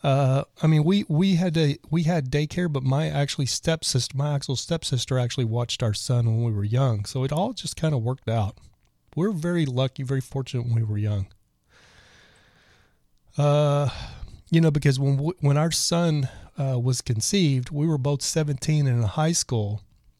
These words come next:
And you can imagine my panic, 'cause I didn't know how to do anything. I was a stupid kid, you know what I mean? I had no direction. I mean,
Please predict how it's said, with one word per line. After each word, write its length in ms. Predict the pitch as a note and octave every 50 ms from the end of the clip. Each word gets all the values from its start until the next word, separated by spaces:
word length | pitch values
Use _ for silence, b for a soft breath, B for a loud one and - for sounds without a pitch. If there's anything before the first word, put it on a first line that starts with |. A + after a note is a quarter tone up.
| _ _ _ _ _ _ _ _ _ _ - - -
And 160 | C3+ C#3 C#3+
you 120 | D#3 E3+
can 160 | - - D#3+
imagine 560 | D3 B2+ B2+ C3 C3+ C#3 D3 D3 C3+ C#3 A#2+ A#2+
my 280 | A#2 A2+ A#2 A#2+ A#2+ B2
panic, 680 | - - - - C#3+ D3 C#3+ A#2 G2 - - - - - - - -
'cause 160 | - B2+ A#2
I 140 | B2+ C#3+ E3+
didn't 140 | E3+ D3 C3
know 100 | B2+ A#2+
how 80 | B2+
to 80 | A#2+ G#2
do 240 | G#2 A#2+ A#2 A#2 A#2
anything. 480 | A#2+ C3 C3 B2 - - A2 G#2+ G#2+
I 60 | A#2+
was 160 | B2+ B2 A#2 A2+
a 20 |
stupid 420 | A#2 - - - D3 C3 - G2+
kid, 300 | - - E3 D3 B2 A2
you 80 | A#2 A2+
know 60 | A2+
what 100 | A2+ G#2+
I 40 | G#2+
mean? 260 | A2+ A#2+ B2 C#3 D3 b b b b b b -
I 60 | C#3
had 120 | C#3 B2+
no 300 | B2 B2 C3 C#3+ D#3+ E3
direction. 600 | C#3+ D3 C#3 C3 C3 B2 A#2+ - - C3+ C3 B2+
I 60 | B2
mean, 300 | A#2 A#2 A#2 A2+ A2 A2+